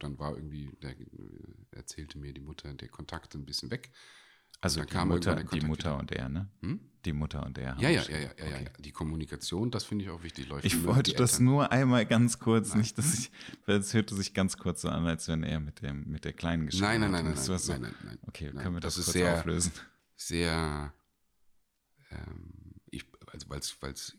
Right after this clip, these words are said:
Speaker 1: Kin-, Kinder doch sind, geht's, werde ich hier auch die Namen da nicht mit reinbringen, weil das ist dann doch Privatsphäre, die reinkommt. Aber, ähm, da die Kommunikation immer über die Eltern.
Speaker 2: Ja, ja, ja, natürlich. Ich
Speaker 1: Also
Speaker 2: wollte
Speaker 1: da
Speaker 2: das nur einmal klarstellen,
Speaker 1: Ja,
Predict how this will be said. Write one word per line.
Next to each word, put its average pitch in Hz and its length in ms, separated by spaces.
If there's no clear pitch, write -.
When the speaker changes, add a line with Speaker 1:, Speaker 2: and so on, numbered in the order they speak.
Speaker 1:
Kin-, 90 520
Kinder 92 340
doch 82 200
sind, - 360
geht's, - 260
werde 69 160
ich 73 80
hier - 160
auch - 100
die 73 120
Namen 78 320
da 73 140
nicht 71 180
mit - 140
reinbringen, 78 380
weil 69 100
das 67 160
ist - 160
dann 69 100
doch 76 240
Privatsphäre, 71 760
die 69 120
reinkommt. 73 340
Aber, - 220
ähm, 80 600
da 71 160
die 71 200
Kommunikation 67 680
immer 80 160
über 76 100
die - 120
Eltern. 65 360
Speaker 2:
Ja, 85 60
ja, 95 160
ja, 101 320
natürlich. 110 520
Ich 85 100
Speaker 1:
Also - 20
Speaker 2:
wollte 117 200
Speaker 1:
da 110 40
Speaker 2:
das 107 160
nur 117 160
einmal 110 320
klarstellen, 107 720
Speaker 1:
Ja, 67 180